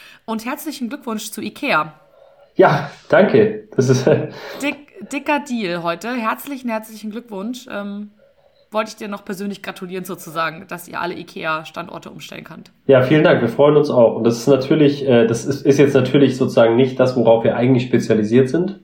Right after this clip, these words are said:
Speaker 2: Ähm, im, so im, im Markt, in der freien Fläche, in der Stadt
Speaker 1: Mhm.
Speaker 2: sozusagen, äh, so ein System zu handhaben. Aber, ähm, natürlich ist ikea ein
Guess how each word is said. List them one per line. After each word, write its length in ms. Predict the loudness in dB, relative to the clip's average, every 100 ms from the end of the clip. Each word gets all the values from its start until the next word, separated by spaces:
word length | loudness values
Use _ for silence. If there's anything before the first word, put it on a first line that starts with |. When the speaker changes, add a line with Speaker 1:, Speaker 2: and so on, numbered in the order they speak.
| _ 0
Speaker 2:
Ähm, 480 | 2 2 -2 -8 -12 -20 -20 -20 _ _
im, 580 | 4 4 0 -2 -6 -16 _
so 200 | -2 2
im, 240 | 2 0
im 180 | -2 2
Markt, 380 | 2 4 2 2
in 40 | 0
der 100 | 2
freien 300 | 4 4 4
Fläche, 340 | 0 0 0
in 200 | -2 0
der 120 | 0
Stadt 300 | 0 2 2
Speaker 1:
Mhm. 40 | 2
Speaker 2:
sozusagen, 720 | 0 0 2 4 4 2 0
äh, 160 | -2 -2
so 100 | -4
ein 60 | -6
System 600 | -12 -2 0 0 -4 -12
zu 400 | -4 -2 -2 -4 -14 -20 _ -4
handhaben. 540 | -2 0 4 4 6
Aber, 420 | 4 6 6 6
ähm, 340 | 2 0 -4 -2
natürlich 380 | 0 2 0
ist 140 | 0 -4
ikea 420 | -2 4 4 4
ein 400 | 2 -4 -4